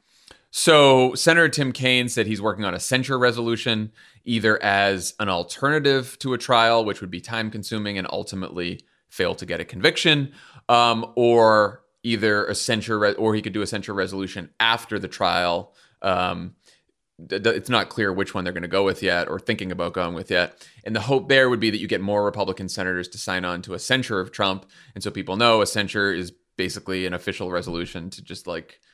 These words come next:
say that Donald Trump's an asshole. I don't know. <laughs> It's like, it seems so quaint, like a censure resolution. What, what,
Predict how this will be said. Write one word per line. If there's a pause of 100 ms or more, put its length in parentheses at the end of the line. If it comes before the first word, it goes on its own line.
(280)
say
that
Donald
Trump's
an
asshole. (120)
I
don't
know.
<laughs> (320)
It's
like, (880)
it
seems
so
quaint, (120)
like
a
censure
resolution.
What,
what,